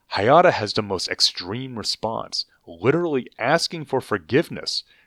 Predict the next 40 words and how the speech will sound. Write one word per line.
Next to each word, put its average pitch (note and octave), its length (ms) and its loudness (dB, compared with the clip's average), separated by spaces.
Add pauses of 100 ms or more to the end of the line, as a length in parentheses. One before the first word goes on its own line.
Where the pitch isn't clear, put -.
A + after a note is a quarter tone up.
for - 120 -14
killing C#3 400 -4
the C3 80 -2
monsters E2+ 480 -8
in G#2 100 -12
the G2+ 80 -8
name D#2 180 -10
of D#2 120 -14
protecting - 480 -12
humanity. F2 560 -10 (840)
One C3 160 0
of F#3 60 -2
the F3 80 4
facets - 520 2
of D#2+ 260 -10
this D#3 180 0
series, G#2+ 480 -4
which - 200 -10
I D#3+ 160 2
think F3+ 260 -6
is C3 160 -6
overlooked B2 580 -4
sometimes, - 600 -10 (260)
is G#2+ 120 -6
that G#2+ 200 4
Ultraman G#2+ 800 -4
is A#2+ 140 -4
a C3 40 0
merciful B2 800 -2
character. - 580 -16 (420)
He's B2+ 240 -8
not D3 240 2
there D3+ 160 4
to C3 60 2
hunt - 360 -6
down A#2 240 -4
monsters F2+ 460 -4
and G#2 160 -12
kill D#3+ 240 0
them, A#2+ 240 -8